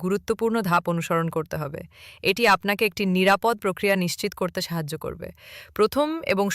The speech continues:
সবচেয়ে গুরুত্বপূর্ণ ধাপ হলো সরকারিভাবে নিবন্ধন করা। এর জন্য আপনাকে বিএমইটি, বিমিটি, Bureau of Manpower Employment and Training এবং বয়েসেল,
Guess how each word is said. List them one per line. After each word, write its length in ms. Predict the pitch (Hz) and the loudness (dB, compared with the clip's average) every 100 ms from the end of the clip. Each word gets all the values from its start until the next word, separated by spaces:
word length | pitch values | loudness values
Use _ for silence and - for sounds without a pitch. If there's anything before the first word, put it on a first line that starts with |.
| - | 0
সবচেয়ে 320 | 180 - 202 | 0 0 -2
গুরুত্বপূর্ণ 440 | 208 196 202 208 208 185 | -2 -2 -2 -2 0 2
ধাপ 160 | 180 180 | 0 0
হলো 160 | 220 240 262 - - - | -2 -2 -4 -10 -10 2
সরকারিভাবে 560 | 185 185 196 196 185 180 | 2 4 4 4 2 2
নিবন্ধন 400 | 165 170 170 165 160 | 0 0 -2 -4 -4
করা। 220 | 160 - - - - - - - - | -6 -6 -10 -16 -20 -20 -20 -4 4
এর 100 | 254 226 | 4 4
জন্য 200 | 220 170 160 202 - 180 | 2 2 -2 -2 0 0
আপনাকে 300 | 190 190 185 165 | 0 -2 -2 -2
বিএমইটি, 640 | 214 220 208 196 175 190 202 233 190 | 0 2 2 -2 -2 -4 -4 -4 -2
বিমিটি, 480 | 196 190 175 180 180 175 | 0 0 0 -2 -4 0
Bureau 260 | 190 190 190 | 2 4 4
of 60 | 175 175 | 4 0
Manpower 400 | 175 175 170 175 165 | 0 0 2 2 0
Employment 380 | - 175 175 170 | -2 -2 -2 -4
and 80 | 160 | -4
Training 300 | 165 165 170 - 180 | -4 -2 -4 -4 -2
এবং 120 | 175 170 170 | -2 0 2
বয়েসেল, 420 | 175 180 - | 2 2 0